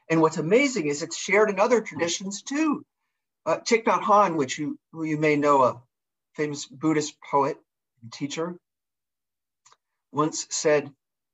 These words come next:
"The next Buddha may be a Sangha."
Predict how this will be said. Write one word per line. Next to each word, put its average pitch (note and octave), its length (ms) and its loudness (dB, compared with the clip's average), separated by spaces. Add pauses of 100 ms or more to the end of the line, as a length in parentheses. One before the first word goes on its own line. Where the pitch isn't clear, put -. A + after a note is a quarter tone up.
(140)
"The C#3 160 -2
next E3+ 280 -2
Buddha C3 540 0 (720)
may A#2+ 140 -6
be A#2+ 160 -4
a A2+ 40 0
Sangha." A#2+ 520 -6